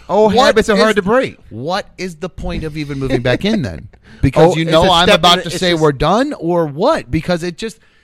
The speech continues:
Speaker 2: well, it's not, you're just keeping me on this unfair leash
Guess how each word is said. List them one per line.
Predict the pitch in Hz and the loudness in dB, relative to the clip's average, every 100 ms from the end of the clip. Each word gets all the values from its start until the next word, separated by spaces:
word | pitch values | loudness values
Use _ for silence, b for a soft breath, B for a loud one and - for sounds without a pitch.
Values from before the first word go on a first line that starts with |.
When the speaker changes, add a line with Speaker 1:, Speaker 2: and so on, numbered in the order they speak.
| b | b
Speaker 2:
well, | 208 - | -10 -10
it's | 196 - | -10 -8
not, | 208 - | -8 -8
you're | 160 170 | -8 -6
just | 185 - | -6 -8
keeping | - 226 226 196 | -6 -8 -6 -12
me | 190 185 170 | -8 -8 -8
on | 120 139 139 | -8 -8 -6
this | 131 - | -8 -8
unfair | 127 147 - 135 120 | -8 -8 -6 -6 -6
leash | 113 101 - - | -6 -8 -10 -20